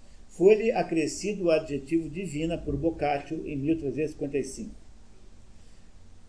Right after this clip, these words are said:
Dante Alighieri, na obra O Banquete, diz que uma obra pode ser lida em quatro sentidos: o literal, o filosófico teolo-, teológico,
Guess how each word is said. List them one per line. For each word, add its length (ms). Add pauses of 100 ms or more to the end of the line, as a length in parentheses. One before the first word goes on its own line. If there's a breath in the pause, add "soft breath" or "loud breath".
Dante 260
Alighieri, 580
na 120
obra 280
O 40
Banquete, 640 (380 soft breath)
diz 300
que 120
uma 220
obra 320
pode 300
ser 180
lida 240
em 100
quatro 360
sentidos: 960 (420)
o 80
literal, 760 (160)
o 60
filosófico 600
teolo-, 440
teológico, 600